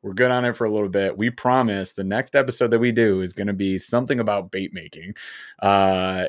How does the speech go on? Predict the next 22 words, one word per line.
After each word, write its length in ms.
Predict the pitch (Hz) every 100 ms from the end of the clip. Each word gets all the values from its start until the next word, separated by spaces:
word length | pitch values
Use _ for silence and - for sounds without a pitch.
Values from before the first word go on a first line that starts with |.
| -
and 460 | 95 95 95 92 -
we 240 | 101 101 98
wanna 400 | 90 98 101 90
talk 240 | 85 82
about 200 | 82 80
that 200 | 78 78 - 92
a 60 |
lot. 560 | 87 78 87 - - - -
So 120 | -
if 40 |
you 60 | 90
guys 180 | 113 110
are 80 | 110
interested 400 | 110 - 135 113
in 80 |
making 200 | 104 107
your 140 | 104 107
own 80 | 92
baits, 400 | 123 262 - - _ _ -
maybe 160 | 101 101
come 200 | 110 110
in, 440 | 110 113 113